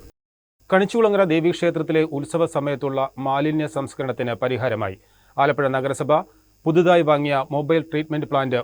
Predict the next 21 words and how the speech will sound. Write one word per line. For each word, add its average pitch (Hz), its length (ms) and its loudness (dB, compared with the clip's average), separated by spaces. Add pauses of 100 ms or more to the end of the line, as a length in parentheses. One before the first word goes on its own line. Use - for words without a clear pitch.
(120)
ഒരു 170 200 0
മാസത്തേക്ക് 127 520 -4 (120)
ക്ഷേത്രത്തിൽ 117 520 -4
നൽകി. 95 220 -10 (340)
പതിനായിരക്കണക്കിന് 190 920 4
ഭക്തജനങ്ങൾ 165 540 0 (100)
താമസിക്കുകയും 151 840 0
വന്നുപോകുകയും 147 760 -2
ചെയ്യുന്ന 143 260 -2 (140)
കണിച്ചുകുളങ്ങര 139 600 -2
ക്ഷേത്രത്തിലെ 135 480 -4 (180)
ഒരു 131 200 -2
മാസക്കാലം 139 520 0
നീണ്ടു 131 220 -4
നിൽക്കുന്ന 127 300 -4 (180)
മഹോത്സവത്തിന്റെ 123 680 -4 (420)
പ്രധാന 160 420 2
പ്രശ്നം 151 300 -2 (180)
സെപ്റ്റേജ് 160 540 -2
മാലിന്യ 139 420 0
സംസ്കരണമാണ്. 123 580 -4